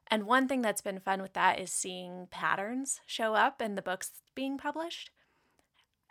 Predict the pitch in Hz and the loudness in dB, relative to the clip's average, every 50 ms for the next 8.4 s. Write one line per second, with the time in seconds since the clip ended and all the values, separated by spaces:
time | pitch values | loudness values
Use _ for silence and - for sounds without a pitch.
0 | _ _ 262 254 262 240 247 - 208 226 254 285 294 - - - - 220 233 247 | _ _ -2 -2 -2 -2 0 2 2 4 4 4 2 2 -2 -6 -4 -2 -2 -2
1 | 240 240 247 262 277 240 233 - - - - - 208 247 302 403 392 - - 254 | -2 -2 -2 -2 -4 -4 -6 -12 -18 -10 -4 -2 0 0 0 -2 -6 -6 -6 -4
2 | 240 202 - 196 208 208 208 - - - 202 190 - 185 180 185 175 180 185 - | -4 -2 0 2 2 2 0 -4 -6 -6 -6 -2 2 2 6 6 8 6 6 4
3 | - _ _ _ _ _ _ _ _ _ _ _ _ _ _ _ _ _ _ _ | 0 _ _ _ _ _ _ _ _ _ _ _ _ _ _ _ _ _ _ _
4 | _ - 214 208 202 202 196 196 190 190 190 190 185 160 - - - _ _ _ | _ -6 -6 -4 -4 -4 -4 -4 -4 -4 -4 -4 -6 -8 -12 -16 -20 _ _ _
5 | _ _ _ _ _ _ _ _ _ _ _ _ - - 254 226 208 190 - - | _ _ _ _ _ _ _ _ _ _ _ _ -10 -6 -4 -4 -4 -6 -8 -10
6 | - - 208 202 208 202 208 185 208 - - 208 196 190 185 180 190 - - - | -2 2 4 4 4 2 -2 -6 -8 -8 -6 -8 -10 -8 -6 -8 -8 -8 -10 -16
7 | - - - 196 185 190 202 185 - - - 190 180 175 - - 175 165 170 175 | -20 -8 -4 -2 -2 -2 -4 -6 -10 -12 -12 -10 -6 -6 -2 2 2 2 2 2
8 | 175 170 170 180 180 180 - - | 0 -2 -4 -6 -4 -4 -4 -6